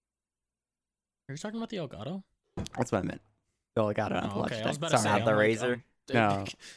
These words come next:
Speaker 2: No, the Razer's
Speaker 3: Or
Speaker 2: really
Speaker 3: what?
Speaker 2: good. The Razer's just a generally good web camera, so, like, if you wanna save some cash, I think it's, like,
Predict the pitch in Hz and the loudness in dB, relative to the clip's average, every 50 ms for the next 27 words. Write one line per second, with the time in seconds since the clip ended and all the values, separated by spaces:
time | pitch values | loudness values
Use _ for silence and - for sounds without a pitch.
0 | - _ - 143 151 147 160 160 170 190 208 208 214 185 165 165 151 151 127 143 | -12 _ 2 4 6 6 6 8 8 8 6 6 2 2 2 4 4 4 6 6
1 | 135 131 131 117 131 123 147 160 190 208 190 202 190 175 - - 120 117 127 123 | 6 6 6 4 4 4 4 4 4 0 -4 -4 -4 -2 2 2 4 4 4 4
2 | 123 123 107 127 117 - 123 120 110 - 127 120 120 117 117 123 123 - - 117 | 2 2 2 2 2 2 2 0 2 0 0 0 0 0 0 -2 -2 -2 -2 0
3 | 113 107 - - - - 120 117 120 120 120 - - 117 113 113 - 123 113 - | 0 0 -2 -2 -4 -2 0 2 2 2 0 2 2 2 2 2 2 -2 -2 2
4 | 117 107 104 107 110 113 - 117 - 110 113 - - 110 - | 4 4 6 6 4 4 0 -4 -6 -6 -4 -4 -4 -4 -4